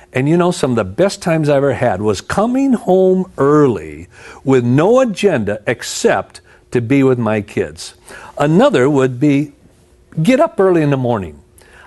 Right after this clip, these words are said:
I would get up early in the morning and get dressed maybe twenty, thirty minutes earlier. So then I could be with my kids from the time of waking them up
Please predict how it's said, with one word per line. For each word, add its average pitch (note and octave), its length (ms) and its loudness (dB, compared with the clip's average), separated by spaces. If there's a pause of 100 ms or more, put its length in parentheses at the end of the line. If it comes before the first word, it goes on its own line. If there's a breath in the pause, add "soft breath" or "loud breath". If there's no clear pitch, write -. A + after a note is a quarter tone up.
(140)
I F#3+ 120 2
would B3+ 220 0
get F#3 100 4
up F3 200 -2
early G#3 180 4
in G#3+ 80 2
the G3+ 60 0
morning B2+ 340 0
and C3 80 -2
get D#3+ 160 0
dressed E3+ 320 0
maybe C#3 240 -2
twenty, A#3+ 340 -2
thirty F#3 280 2
minutes D#3 340 -2
earlier. G#2+ 380 -2 (240 loud breath)
So E3+ 260 2
then D3 500 0 (140)
I G#3+ 180 -2
could F#3+ 280 -2
be G#3 120 2
with G#3 140 4
my F#3 220 0
kids B2+ 340 -4
from C3 160 -4
the B2 80 2
time F3 340 0
of B2 120 2
waking G3+ 400 0
them A3 200 2
up F#2+ 280 -2